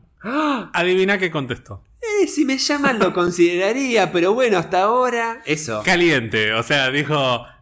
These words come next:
Speaker 2: "No, no, no, no, no está en los planes, pero bueno, nunca digas nunca".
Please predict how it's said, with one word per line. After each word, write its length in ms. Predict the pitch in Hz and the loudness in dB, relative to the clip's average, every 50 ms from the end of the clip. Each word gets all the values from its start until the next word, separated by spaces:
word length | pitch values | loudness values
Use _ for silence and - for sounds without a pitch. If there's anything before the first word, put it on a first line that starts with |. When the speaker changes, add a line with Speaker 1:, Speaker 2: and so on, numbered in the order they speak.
| _ _ | _ _
Speaker 2:
"No, 380 | - 214 254 254 233 226 214 208 | -4 0 2 2 4 4 4 4
no, 180 | 202 202 196 190 | 2 2 2 2
no, 320 | 190 185 165 147 139 135 | 2 2 2 2 2 2
no, 380 | 139 151 151 143 135 131 127 123 | 0 0 -2 0 0 0 -2 -2
no 120 | 131 143 | 0 -2
está 260 | 147 143 147 - 160 | -2 -2 0 0 0
en 100 | 156 151 | 0 2
los 100 | 143 127 | 0 -4
planes, 340 | - - 160 170 202 220 247 180 | -2 0 0 2 2 2 0 0
pero 160 | 156 143 147 | 0 0 2
bueno, 240 | 165 180 170 151 139 | 2 2 0 0 -2
nunca 280 | 139 151 170 160 160 151 | -2 -4 -4 -2 -2 0
digas 240 | 151 151 147 135 | 0 0 -2 -2
nunca". 500 | 135 156 160 147 127 117 107 110 104 104 | -2 -4 -4 -4 -6 -8 -6 -4 -4 -4